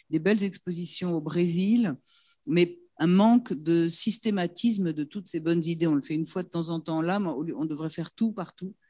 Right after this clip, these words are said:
beaucoup plus, parce que les gens sont contents, fiers, c'est pas le plus compliqué. Et c'est là qu'on avait probablement une difficulté de, d'embrayement avec l'ensemble de la chaîne, marketing, communication, opération.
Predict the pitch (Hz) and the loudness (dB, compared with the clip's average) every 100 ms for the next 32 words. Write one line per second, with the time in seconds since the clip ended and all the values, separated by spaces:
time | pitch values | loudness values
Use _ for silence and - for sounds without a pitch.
0 | _ _ 160 190 180 180 226 - - 156 | _ _ -12 -12 -8 -6 -4 -4 -6 -8
1 | - 170 160 170 - 139 - 170 170 185 | -4 -2 -2 -2 -4 -6 -4 -4 -2 0
2 | 233 - 185 190 233 240 - - - 147 | 0 0 0 2 2 -2 -8 -16 -14 -8
3 | 160 156 214 226 220 180 185 - 170 190 | -8 -8 -10 -6 -6 -6 -10 -4 -4 -2
4 | 247 - _ 170 190 180 220 226 196 175 | -6 -14 _ -4 -2 -2 -4 0 2 2
5 | 175 175 180 175 175 175 196 220 208 180 | 0 -4 -12 -10 -6 -2 0 0 0 -4
6 | 175 165 - 175 175 170 208 196 165 156 | -6 -10 -14 -14 -14 -12 -12 -10 -8 -8
7 | 151 - _ 151 175 190 165 185 185 190 | -10 -14 _ -4 -2 0 0 0 0 -2
8 | 202 165 151 - 156 165 180 196 185 147 | -2 -4 -6 -8 -8 -8 -8 -8 -6 -6
9 | 139 147 156 156 147 139 - 143 - 156 | -4 -6 -4 -4 -4 -8 -12 -16 -10 -10
10 | 151 139 139 139 135 139 - 151 156 - | -10 -10 -10 -10 -12 -16 -16 -18 -18 -18
11 | 139 139 - - 185 | -18 -6 -6 -4 -6